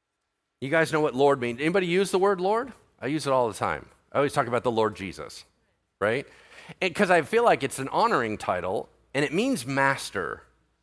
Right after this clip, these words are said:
which means boss, which means authority. And he said, "Why do you keep using the phrase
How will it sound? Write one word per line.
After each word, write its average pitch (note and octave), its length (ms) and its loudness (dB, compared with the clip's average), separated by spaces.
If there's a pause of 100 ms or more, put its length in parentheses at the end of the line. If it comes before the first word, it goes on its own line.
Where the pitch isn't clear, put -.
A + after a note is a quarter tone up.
(280)
which - 180 -2
means A#3+ 240 0
boss, F2+ 680 0 (380)
which D3 160 -4
means C#4+ 200 2
authority. A2 720 0 (720)
And E3 80 0
he F#3 60 4
said, F3+ 280 4
"Why G#3 260 6
do D4 60 -4
you B3+ 180 -2
keep G3+ 280 -4
using G#3 460 0
the D3+ 80 2
phrase C#3+ 720 2